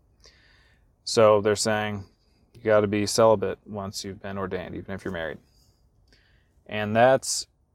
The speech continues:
you know, that's three oh five, so it's not like we've had a ton of Romans come into the church. This is before the conversion of Constantine. This is just when they, they have some breathing space, they're gonna try to crack down on some discipline issues.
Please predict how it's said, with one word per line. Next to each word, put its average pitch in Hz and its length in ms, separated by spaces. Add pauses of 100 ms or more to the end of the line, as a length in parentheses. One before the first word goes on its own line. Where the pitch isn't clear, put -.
(160)
you 127 80
know, 123 100
that's 117 240
three 156 200
oh 156 100
five, 151 340
so 113 220
it's 113 180
not 131 680 (140)
like 113 720 (1080)
we've 113 180
had 113 220
a 101 60
ton 123 300
of 107 120
Romans 110 400
come 95 160
into 92 140
the 92 100
church. 98 320
This 104 100
is 98 120
before 107 600 (400)
the 110 80
conversion 101 420
of 92 100
Constantine. 90 840
This 101 160
is 104 120
just 107 520 (220)
when 107 200
they, 101 160
they 104 160
have 107 180
some 98 160
breathing 104 280
space, - 460
they're 101 140
gonna 98 180
try 98 220
to 95 120
crack 101 280
down 98 260
on 95 140
some 101 120
discipline 98 640
issues. 101 580